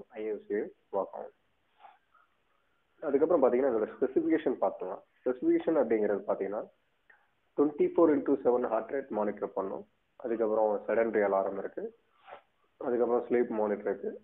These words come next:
அதுக்கப்புறம் நம்ம எவ்வளவு calories burn பண்ணிருக்கோம் அப்படிங்கறதை இது காட்டும். அதுக்கப்புறம் பாத்தீங்கன்னா breathe மோட்னு ஒண்ணு இருக்கு.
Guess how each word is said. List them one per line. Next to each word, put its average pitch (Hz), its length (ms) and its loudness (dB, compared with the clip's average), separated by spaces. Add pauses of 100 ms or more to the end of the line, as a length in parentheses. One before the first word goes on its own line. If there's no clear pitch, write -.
(140)
அதுக்கப்புறம் 131 380 0
நம்ம 123 120 0
எவ்வளவு 123 300 2
calories 110 380 0
burn 107 200 -2
பண்ணிருக்கோம் 101 380 -2
அப்படிங்கறதை 98 480 -6
இது 160 160 -4
காட்டும். - 380 -6 (920)
அதுக்கப்புறம் 165 420 2
பாத்தீங்கன்னா 127 340 2
breathe 151 280 0
மோட்னு 123 260 4
ஒண்ணு 95 140 0
இருக்கு. 90 220 -8